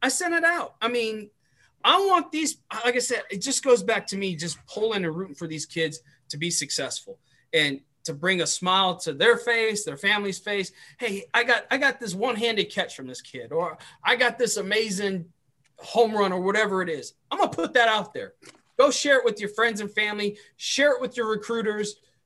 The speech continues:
I mean, it's a positive thing, and anything I can do to help these kids in a positive way,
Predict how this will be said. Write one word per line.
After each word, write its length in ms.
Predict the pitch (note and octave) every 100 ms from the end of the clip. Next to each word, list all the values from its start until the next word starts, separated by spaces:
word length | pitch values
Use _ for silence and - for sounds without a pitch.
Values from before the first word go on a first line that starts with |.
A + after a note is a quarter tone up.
| _
I 60 | G3
mean, 400 | G3+ F#3+ F3+ F3+ _ _ _ _ _ -
it's 200 | G3 F#3+
a 40 | E3
positive 600 | - B3+ B3 A#3 G#3+ G#3
thing, 480 | G3+ G3 F#3+ F#3
and 100 | F#3
anything 500 | F#3 B3 A#3+ A#3 G#3+
I 80 | G3+
can 180 | G3+ F#3+
do 200 | F#3+ F#3
to 140 | F3 E3
help 240 | F#3 F3+
these 180 | F#3 E3
kids 320 | F3+ E3+ E3
in 80 | D#3+
a 80 | C#3+
positive 460 | F3 E3+ D#3+ D#3
way, 300 | E3 D#3+ D3+